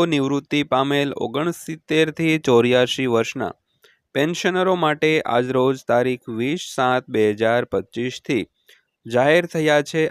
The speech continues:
આ લાભ. તો મિત્રો, કયા લાભ જાહેર થયા છે તેની આજના વીડિયોમાં આપણે વાત કરશું.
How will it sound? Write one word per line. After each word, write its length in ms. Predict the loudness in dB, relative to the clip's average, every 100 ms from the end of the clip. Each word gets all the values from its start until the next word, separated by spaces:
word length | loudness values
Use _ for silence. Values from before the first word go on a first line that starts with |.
| -2
આ 160 | -2 -2
લાભ. 360 | 0 0 -2 -10 _ _ _ _ -6
તો 100 | -4
મિત્રો, 380 | -2 -2 -2 0
કયા 300 | 2 2 2
લાભ 260 | 2 0 0
જાહેર 340 | -2 0 -2
થયા 320 | -2 -2 -2
છે 220 | -2 -4
તેની 260 | -4 -4 -2
આજના 320 | -2 -2 -2
વીડિયોમાં 480 | -2 -2 -2 -2 -2
આપણે 260 | -2 -2 0
વાત 260 | 0 -2
કરશું. 540 | -2 -4 -2 -2 -2